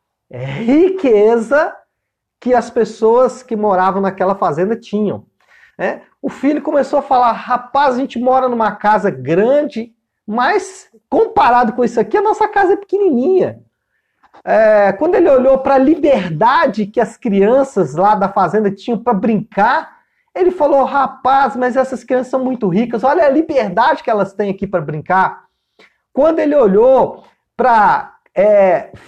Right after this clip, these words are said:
é, diversidade, pra facilidade com que as crianças da fazenda tinham pra ingerir uma fruta, uma laranja, uma manga, enfim, tava tudo ali fácil. Aquele filho do meu amigo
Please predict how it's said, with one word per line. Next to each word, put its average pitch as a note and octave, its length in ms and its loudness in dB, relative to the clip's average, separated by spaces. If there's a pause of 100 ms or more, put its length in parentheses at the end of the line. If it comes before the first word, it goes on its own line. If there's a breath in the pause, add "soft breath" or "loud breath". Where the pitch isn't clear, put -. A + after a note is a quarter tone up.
é, F3 320 2
diversidade, G#3+ 1160 0
pra G#3+ 200 -4
facilidade A#3 760 -2
com A#3+ 180 -10
que A#3 480 -2 (200 loud breath)
as F3 180 -6
crianças A#3+ 540 0
da B3 120 2
fazenda A3+ 400 0
tinham A#3 240 -2
pra G#3+ 560 0
ingerir A#3 420 2
uma C4+ 180 0
fruta, B3 440 -2
uma G#3 160 -2
laranja, G#3 540 2
uma F3 160 -2
manga, A3+ 440 0
enfim, C#4 300 -6
tava F#4 200 -2
tudo F#4+ 220 -4
ali F#4 300 2
fácil. - 560 -6 (840 loud breath)
Aquele C#4 460 0
filho B3+ 340 -2
do A3 80 -2
meu A3 160 2
amigo F#3+ 600 0